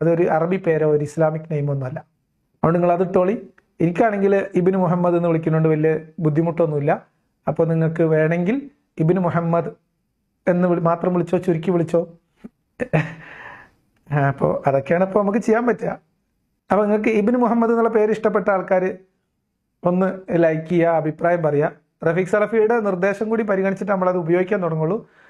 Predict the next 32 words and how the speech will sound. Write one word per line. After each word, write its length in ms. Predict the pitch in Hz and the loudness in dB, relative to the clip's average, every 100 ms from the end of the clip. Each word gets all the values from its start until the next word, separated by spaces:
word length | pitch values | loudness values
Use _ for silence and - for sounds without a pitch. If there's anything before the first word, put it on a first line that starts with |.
| _ | _
ലിയാഖത്ത് 400 | 170 185 202 214 | 2 2 2 -2
എന്ന് 140 | 226 214 | 0 0
ഉപയോഗിക്കണോ, 540 | 196 196 190 196 262 - | 2 0 0 -2 -2 -2
ഇബ്നു 200 | 165 185 | -2 0
മുഹമ്മദ് 320 | 180 185 185 | -2 0 -2
എന്ന് 140 | 185 | -2
ഉപയോഗിക്കണോ 600 | 160 165 160 165 175 - - _ _ | 0 0 0 -2 -4 -6 -16 _ _
എന്ന് 200 | 160 180 | 0 2
റഫീഖ് 200 | 165 170 | 0 -2
സലഫിക്ക് 440 | 170 170 160 165 185 | 0 -2 -2 -8 -6
തീരുമാനിക്കാം. 520 | 156 143 139 131 151 - _ _ - | -4 -2 -2 -4 -10 -14 _ _ 0
ഇനി 140 | 185 | 2
ലിയാഖത്ത് 480 | 185 185 233 240 254 | 4 2 2 0 -2
എന്നുള്ള 180 | 269 247 | 2 2
പേര് 300 | 220 196 190 | 2 0 0
എടുത്തു 260 | 180 180 277 | -2 -2 -2
മാറ്റണമെങ്കിൽ 560 | 208 190 175 175 180 - - | -2 -2 -4 -4 -6 -10 -4
ഒരു 120 | 170 170 | -2 -2
കണ്ടീഷൻ 400 | 156 160 160 156 | -2 -2 -2 -4
ഉണ്ട്. 240 | 143 208 - - _ | -2 -4 -6 -20 _
എന്നോട് 220 | 165 180 190 | 0 0 0
ചോദിക്കാതെ 440 | 180 170 180 185 | 0 0 0 -2
ഇട്ട 140 | 175 | -2
പേരാണ്. 520 | 175 160 156 160 196 - | 0 2 2 0 -2 -4
അതേപോലെ 420 | 156 170 165 170 | 0 0 2 0
എന്നോട് 240 | 160 160 | 0 -2
ചോദിക്കാതെ, 600 | 160 156 151 165 156 190 - - _ _ - | 0 0 2 0 0 -2 -4 -20 _ _ 0
എ, 40 | |
മുറിച്ച് 300 | 156 180 240 | 0 0 0
മാറ്റിയിട്ടുള്ള 600 | 180 151 156 151 160 151 | 0 0 0 0 2 0
ചില 180 | 151 147 | 2 -2
സംഭവങ്ങളുണ്ട്. 800 | 151 147 151 151 147 143 170 | 0 0 0 0 -2 0 -2